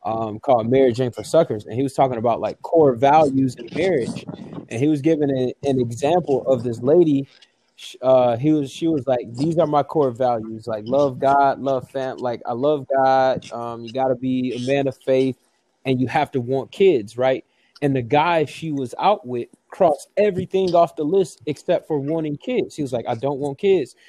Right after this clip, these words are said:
and she was like, "Well, I respectfully discontinue this relationship."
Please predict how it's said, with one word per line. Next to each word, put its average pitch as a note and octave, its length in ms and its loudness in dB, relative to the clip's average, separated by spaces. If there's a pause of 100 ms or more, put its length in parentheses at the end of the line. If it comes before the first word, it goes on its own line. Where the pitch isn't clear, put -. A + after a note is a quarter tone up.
(160)
and A#2 60 -16
she F3 100 -2
was D3 160 0
like, A#2 160 -4
"Well, B2 360 -6 (300)
I D3 100 4
respectfully C#3 720 0
discontinue C3 720 -8
this C3 220 -8
relationship." C3 640 -4